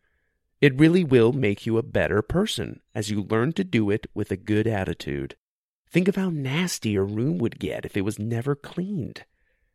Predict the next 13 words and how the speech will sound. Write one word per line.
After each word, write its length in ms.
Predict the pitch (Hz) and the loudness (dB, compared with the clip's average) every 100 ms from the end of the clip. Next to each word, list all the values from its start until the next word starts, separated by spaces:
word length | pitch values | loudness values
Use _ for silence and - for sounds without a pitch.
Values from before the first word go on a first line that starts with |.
| _ _ | _ _
Think 180 | 196 | -2
of 80 | 190 | 0
all 100 | 185 | 0
the 80 | 180 | -2
gross 500 | 139 139 139 151 - | -2 2 4 4 -2
things 460 | - 143 - 139 101 | -4 -4 -2 -2 0
that 140 | 101 | 0
would 120 | 95 | 0
live 460 | 104 113 151 120 - - | -2 -2 0 0 -2 -2
under 220 | 127 131 | 2 2
your 220 | 127 127 | 6 4
dirty 460 | 110 - 147 143 147 | 6 10 10 10 6
clothes. 960 | - - 214 196 160 104 101 - - | 8 10 10 8 4 2 -4 -4 -4